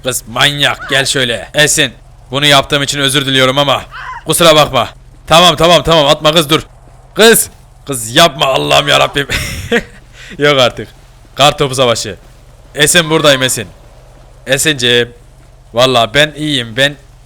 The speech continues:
şu an montla falan geziyorum. Bana bir bok olmaz Esin. Esin. <laughs> Esin. Hadi. Kızım, bacaklara, bacaklara çalışayım ki. Sonra donsun anasını satayım.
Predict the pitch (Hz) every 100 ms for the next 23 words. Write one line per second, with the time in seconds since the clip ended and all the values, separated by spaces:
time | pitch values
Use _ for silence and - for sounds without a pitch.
0 | - - 143 139 143 127 143 139 143 143
1 | 143 139 123 113 110 120 127 135 135 127
2 | 127 120 117 107 107 - - - - -
3 | - 127 - 151 139 - - - - 165
4 | - 185 - - - - 139 151 180 147
5 | - - - - 131 147 143 107 - 131
6 | 143 131 131 131 143 139 131 131 127 131
7 | 135 127 165 143 107 85 - - - -
8 | - - 139 143 127 139 135 143 123 113
9 | 110 101 101 92